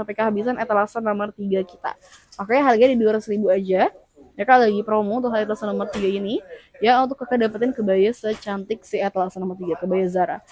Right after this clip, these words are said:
Ya, secantik ini dengan harga dua ratus ribu aja, Kakak, ya. Boleh banget langsung aja di check out payment. Seperti itu, ya. Untuk Kakak Jones. Oke, teman-teman. Kalau sudah tidak ada pertanyaan lagi, mungkin aku bisa akhiri, Kak, ya, untuk live streaming, ya. Terima kasih banyak untuk teman-teman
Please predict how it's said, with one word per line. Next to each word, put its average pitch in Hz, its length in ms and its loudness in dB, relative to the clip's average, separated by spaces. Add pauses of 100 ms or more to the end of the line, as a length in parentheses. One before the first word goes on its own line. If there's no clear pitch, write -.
(200)
Ya, 226 80 2
secantik 220 320 -2
ini 240 160 0
dengan 220 160 0
harga 214 160 2
dua 214 220 2
ratus 214 100 -6
ribu 202 240 0
aja, 208 240 -2
Kakak, 214 160 -2
ya. 202 160 2
Boleh 208 160 0
banget 196 240 -2
langsung 208 240 -10
aja 196 220 -8
di 247 100 -4
check 240 220 -12
out 180 100 -10
payment. 165 380 -12 (1000)
Seperti 190 320 -4
itu, 190 180 -4
ya. 233 120 2 (340)
Untuk 240 240 0
Kakak 247 580 4
Jones. 180 380 -6 (680)
Oke, 196 200 -8
teman-teman. 233 520 2 (280)
Kalau 220 320 0
sudah 226 200 0
tidak 226 200 4
ada 226 80 -2
pertanyaan 220 360 -2
lagi, 214 320 0
mungkin 247 320 0
aku 226 240 -2
bisa 214 280 -2
akhiri, 202 260 0
Kak, 190 100 0
ya, 202 120 2
untuk 214 160 -6
live 208 160 -2
streaming, 208 320 -8 (160)
ya. 233 40 -2 (460)
Terima 233 240 0
kasih 240 160 0
banyak 233 220 4
untuk 254 160 2
teman-teman 233 340 0